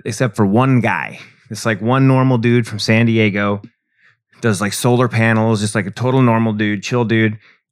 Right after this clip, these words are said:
And he thinks he's doing some sort of, like, jury duty documentary. And, uh, everybody's an actor, and it's just, like, everything's filmed, and it's just, it's pretty funny, and they do a really good job. It, it kinda reminds you of The Office.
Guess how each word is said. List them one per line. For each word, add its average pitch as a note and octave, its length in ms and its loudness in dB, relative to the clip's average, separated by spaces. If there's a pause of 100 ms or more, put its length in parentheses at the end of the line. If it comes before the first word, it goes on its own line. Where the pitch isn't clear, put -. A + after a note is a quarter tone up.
And B2+ 140 4
he D#3 160 6
thinks D#3 260 0
he's C3 180 2
doing A#2+ 260 2
some A2+ 120 -4
sort G#2+ 180 0
of, G#2 40 2
like, F#2+ 140 -2
jury A2+ 240 0
duty G2+ 260 0
documentary. F#2 840 -6 (540)
And, G#2+ 340 -2
uh, G2+ 200 -4
everybody's E3+ 500 0
an B2+ 80 0
actor, A#2 460 -2
and A#2 80 0
it's A2 100 -4
just, A#2+ 140 -10
like, B2 140 -6
everything's C#3+ 420 -4
filmed, A2+ 480 2
and A#2 160 -2
it's G#2 240 -4
just, G2+ 200 -6
it's C3+ 180 -2
pretty D3+ 260 0
funny, A2 440 0
and A2 80 4
they A2+ 60 4
do A#2+ 140 2
a A2+ 40 2
really A2 200 2
good G#2 140 -2
job. A2 180 0
It, - 100 -4
it - 120 -8
kinda C#3 200 0
reminds A2 380 2
you A2 60 2
of F2 100 0
The G2+ 80 0
Office. F2+ 560 -4